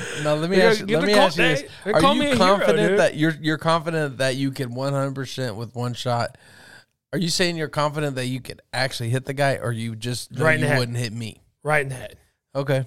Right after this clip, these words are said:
Speaker 1: All right, dude.
Speaker 2: Like, like,
Speaker 1: I
Speaker 2: I'm
Speaker 1: don't,
Speaker 2: saying,
Speaker 1: I'm not
Speaker 2: I'm saying, like, he's got his arm around you and gun to your head. So I got, like, your head's f-, like,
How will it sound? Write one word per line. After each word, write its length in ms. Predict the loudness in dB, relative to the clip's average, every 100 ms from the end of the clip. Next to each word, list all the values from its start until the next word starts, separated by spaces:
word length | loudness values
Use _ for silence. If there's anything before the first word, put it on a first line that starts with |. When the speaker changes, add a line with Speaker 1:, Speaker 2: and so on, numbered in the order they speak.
| _
Speaker 1:
All 100 | 0
right, 200 | 4 4
dude. 240 | 2 0 4
Speaker 2:
Like, 180 | 2 4
like, 140 | 4
Speaker 1:
I 80 | 6
Speaker 2:
I'm 40 | 6
Speaker 1:
don't, 100 | 4
Speaker 2:
saying, 200 | 4 4
Speaker 1:
I'm 140 | 4 4
not 160 | 4
Speaker 2:
I'm 220 | 6 4
saying, 360 | 2 4 4 4
like, 340 | 4 2 -2
he's 320 | -4 -2 0 2
got 220 | 2 2
his 140 | 0
arm 260 | 0 0 2
around 280 | 4 2 2
you 140 | -2 -2
and 220 | -6 -6
gun 220 | -2 -2
to 60 | 0
your 120 | 0
head. 260 | 0 -2 -2
So 120 | -2
I 160 | 0 0
got, 240 | 0 0
like, 320 | 0 -2 -6 -18 -20 -20 -20 _ _ -8
your 240 | 0 0
head's 360 | 4 2 2 -2
f-, 300 | -8 -8 -2
like, 220 | -2 -2